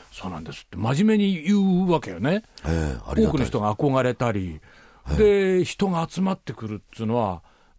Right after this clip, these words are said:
Speaker 1: これは何なんですかね。
Speaker 2: 人がね、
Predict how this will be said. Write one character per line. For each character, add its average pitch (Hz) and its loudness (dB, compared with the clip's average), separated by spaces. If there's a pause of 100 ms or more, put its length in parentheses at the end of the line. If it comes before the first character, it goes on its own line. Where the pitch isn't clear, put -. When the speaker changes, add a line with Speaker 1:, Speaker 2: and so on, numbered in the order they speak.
(200)
Speaker 1:
こ - -12
れ 254 -8
は 269 -8 (260)
何 220 -6
な 165 -4
ん 104 -8
で 87 -12
す - -14
か 120 -6
ね。 123 -6 (300)
Speaker 2:
人 - -2
が 139 0
ね、 156 2